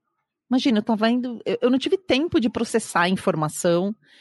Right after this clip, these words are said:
E eu não precisei dizer uma palavra, assim. Ele olhou pra mim, acho que ele entendeu tudo, já me abraçou, perguntou o que, que eu queria fazer.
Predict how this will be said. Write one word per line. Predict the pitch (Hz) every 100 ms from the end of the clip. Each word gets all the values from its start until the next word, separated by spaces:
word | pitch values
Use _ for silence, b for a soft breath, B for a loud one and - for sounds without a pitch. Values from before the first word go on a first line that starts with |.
| b b b b
E | 285
eu |
não | 392
precisei | 392 311 330
dizer | 302 302
uma | 311 453
palavra, | 226 415 302 233 185
assim. | - 202 180
Ele | 202
olhou | 254 262 247 -
pra | - 440
mim, | 240 254 587 - _
acho | 208 -
que |
ele | 269
entendeu | 269 - 349 269 240 254
tudo, | - 226 220 240 294 339
já | 233 226
me | 226
abraçou, | 269 277 254 - 226 196 226 466 _ _ _
perguntou | - 220 220 233
o |
que, | 240
que | 226
eu |
queria | 208 202 208
fazer. | 214 180 165 170 190 220